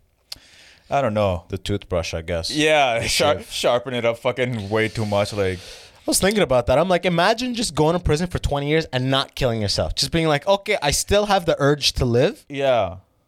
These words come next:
Speaker 2: Imagine what your mindset, how your mind has to change.
Speaker 1: Yeah, but you know what? What's even crazier than that is, like, people when they get wrongfully convicted,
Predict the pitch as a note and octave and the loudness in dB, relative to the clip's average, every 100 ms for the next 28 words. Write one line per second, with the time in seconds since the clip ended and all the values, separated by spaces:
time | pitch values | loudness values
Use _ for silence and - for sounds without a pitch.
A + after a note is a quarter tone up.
0 | _ _ _ _ _ C#3 C3+ D3+ F3+ G3+ | _ _ _ _ _ -4 0 2 0 -2
1 | E3 C#3 C3+ C#3 B2 B2 C#3 - A#2 - | 0 2 2 0 0 0 0 0 -2 -6
2 | _ A#2 G#2 C#3+ D3 C#3 C3+ C3+ D3 C3 | _ -4 0 2 2 0 0 0 0 0
3 | C3+ - A#2+ - - A2+ G#2+ F#2+ A#2 D3 | -2 0 -2 0 0 0 0 0 2 0
4 | A#2+ D#3 F3+ G#3 C#3+ D#3 - B2+ A#2 C3 | 0 -2 -2 -2 -2 -4 -6 -14 -8 -6
5 | - C3+ C#3+ A#2+ - D3 D3+ D#3+ C3+ A#2 | -6 -6 -6 -6 -2 0 0 0 -2 0
6 | C#3+ D#3+ C3+ B2+ - D#3 D3 C3+ C3 C3+ | 0 0 -2 -4 -6 -8 -4 -4 -2 -2
7 | G#2+ A2+ B2 D3 E3+ C3 G#2+ F#2+ G2 - | -2 -2 0 -2 -6 -8 -8 -6 -6 -4
8 | F#2 F#2 | -4 -4